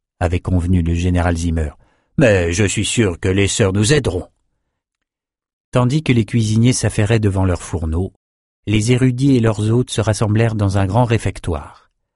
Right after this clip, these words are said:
En chef digne de ce nom, Zimmer s'inquiéta du bien-être de ses soldats. « Les chevaux pourront boire au cours d'eau et paître avec les moutons, mais mes gars doivent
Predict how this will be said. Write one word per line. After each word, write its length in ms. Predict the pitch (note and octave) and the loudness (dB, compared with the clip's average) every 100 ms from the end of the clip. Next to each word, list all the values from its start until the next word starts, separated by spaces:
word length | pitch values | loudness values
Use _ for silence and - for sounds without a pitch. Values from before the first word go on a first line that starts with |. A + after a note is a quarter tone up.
| _ _ _ _ - | _ _ _ _ 0
En 160 | F#2+ | 2
chef 300 | F#2+ - G#2 | 2 2 0
digne 220 | G2 G2 F#2 | 2 0 0
de 100 | F2+ | -2
ce 160 | - | -2
nom, 260 | E2 G2 A2+ | -2 0 0
Zimmer 300 | G2+ G2 G#2+ | 2 0 0
s'inquiéta 500 | - F2+ G2 - A2 | -2 -6 -4 -2 -2
du 120 | F#2+ | 0
bien-être 440 | G2 F#2+ A2+ - | 0 0 0 -2
de 120 | G2 F#2 | -6 -4
ses 140 | G#2+ | -4
soldats. « 400 | - E2+ E2 - _ _ _ _ _ _ _ - | -4 -8 -8 -12 _ _ _ _ _ _ _ 2
Les 360 | C#3 C3 B2+ | 4 6 4
chevaux 420 | - A#2 G#2+ A2 | 4 2 4 2
pourront 260 | - F#2+ G2 | 2 0 2
boire 280 | G2 G2+ F#2 | 2 2 2
au 120 | F#2 | -2
cours 300 | - F#2+ F#2 | -2 -4 -2
d'eau 320 | F2+ C3 G#2+ | 2 4 4
et 80 | F#2 | 2
paître 320 | G#2+ G2+ - | 0 -2 -2
avec 240 | G2 G2+ G2+ | -4 -4 -2
les 80 | |
moutons, 420 | G2 G2 - G#2 A2 | -2 -2 0 2 2
mais 380 | F#2 D#2+ D2 - _ - | 0 -4 -8 -12 _ -2
mes 260 | B2 G2 F2+ | 0 2 2
gars 280 | A#2 G2+ | 4 4
doivent 260 | F#2 G2 | 2 0